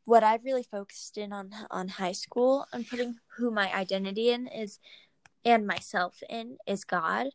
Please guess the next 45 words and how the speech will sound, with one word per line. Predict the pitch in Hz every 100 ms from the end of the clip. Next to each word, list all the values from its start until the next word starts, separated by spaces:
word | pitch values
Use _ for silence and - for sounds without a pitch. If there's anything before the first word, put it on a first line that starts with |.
| _ _ - -
And | -
I | 262
just | 277 302 - _ _ _
really | - 254 247 262
recommend | 226 233 240 208 208 220 -
that | 247 240 -
for | -
people | 233 220 208 - 214 208
to | - 208 190 208 _ _ _ _ - -
just | 269 254
pursue | - 277 - 262 262
and | 233 208
look | 196 -
for. | - 110 233 -
Like, | 214 - - -
maybe | 254 269 294
you're, | 294 277
it's | 262 -
just | 254 -
even | 226 226
a | 214
time | - - 208 190
of | -
questioning, | - 208 196 - - 196 - 151 - - _ -
but | 233 - _ _ -
don't | 247 262
shy | - - 208
away | 190 190 175
from | - 190
it | 185
in | 196
your | 190
high | 190 190
school | - -
years | 208 196 196
because | - 202 196
it's | 147 -
not | 185
the | 190
cool | - - 196
or | 180
popular | - 202 190 185 185 196
thing | 185 - 190 190 208
to | -
do. | 185 - 110